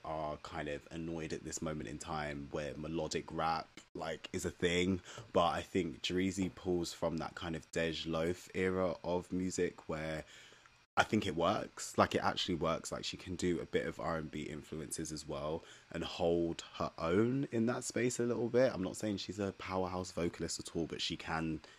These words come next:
there are vocals there. She can sing. Like, it's fine. Um, so I think when it's done right and appropriately and in, to her taste and her class and stuff, I think she can mix the two worlds. Obviously, she's primarily a rapper, but I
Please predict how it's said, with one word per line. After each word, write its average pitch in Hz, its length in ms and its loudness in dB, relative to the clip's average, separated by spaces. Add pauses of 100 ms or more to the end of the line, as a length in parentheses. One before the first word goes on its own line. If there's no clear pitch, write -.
(120)
there 85 160 2
are 82 80 4
vocals 73 480 0
there. 50 320 -6
She - 160 -4
can 80 160 -4
sing. 58 420 -6
Like, 64 300 -10
it's - 140 -10
fine. 76 440 -2 (460)
Um, 87 380 4 (260)
so 101 200 8
I 95 80 8
think 110 440 6 (120)
when 98 220 6
it's 98 160 4
done 92 300 2
right 85 260 4
and 80 100 -2
appropriately 82 680 -2
and 78 120 0
in, 80 260 -4
to - 160 -4
her 82 120 -6
taste - 380 -4
and 85 80 -8
her 78 80 -6
class 80 340 -2
and 80 80 -4
stuff, - 220 -2
I 78 60 -6
think 76 220 -6
she 82 120 -2
can 76 400 -2 (560)
mix 87 420 0
the 85 120 -2
two 90 280 0
worlds. 80 380 4
Obviously, 80 320 0
she's - 180 -4
primarily 78 520 0
a 73 40 0
rapper, 71 300 -4
but - 160 -2
I - 60 -8